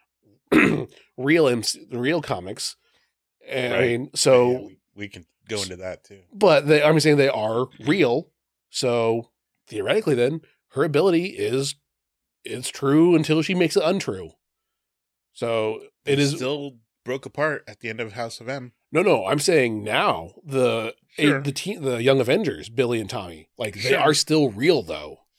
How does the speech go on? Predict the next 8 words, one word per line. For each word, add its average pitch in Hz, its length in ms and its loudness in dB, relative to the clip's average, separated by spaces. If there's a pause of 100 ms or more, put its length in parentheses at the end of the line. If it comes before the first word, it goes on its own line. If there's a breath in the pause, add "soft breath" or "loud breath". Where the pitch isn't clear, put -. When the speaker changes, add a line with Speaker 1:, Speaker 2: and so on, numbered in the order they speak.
Speaker 2:
Sure. 170 280 -12
Speaker 1:
So 127 200 0
her 127 160 4
ability 139 440 2
is 127 380 2 (160)
actually 113 360 -4
creating 110 500 -4
matter 110 420 -8